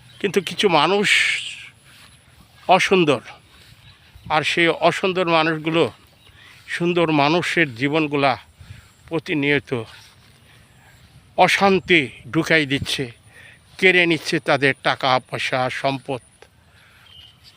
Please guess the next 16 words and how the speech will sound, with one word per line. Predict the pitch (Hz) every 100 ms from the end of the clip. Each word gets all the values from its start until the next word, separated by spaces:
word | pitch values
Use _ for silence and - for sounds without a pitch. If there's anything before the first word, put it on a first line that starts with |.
| _ -
প্রতিটি | 160 - 151 160 139
সংসারের | - 160 151 165 151 139
ভিতরে | 135 - 143 139
ভাই | 117 113 139 139 131 123 - _ - -
সাথে | 135 - 131
ভাই, | 107 - 127 - - - - - - -
বোনের | 131 127 127 123
সাথে | - 135 143
বোন, | 117 120 131 117 - _ - _ - - - _ 131
মার | 135 135
সাথে | - 135 -
বাবা, | 127 135 131 131
বাবার | 123 127 135 131
সাথে | - 127 - 135 - - - -
সব | - - 151 151 - - - - - - - -
যেন | 147 123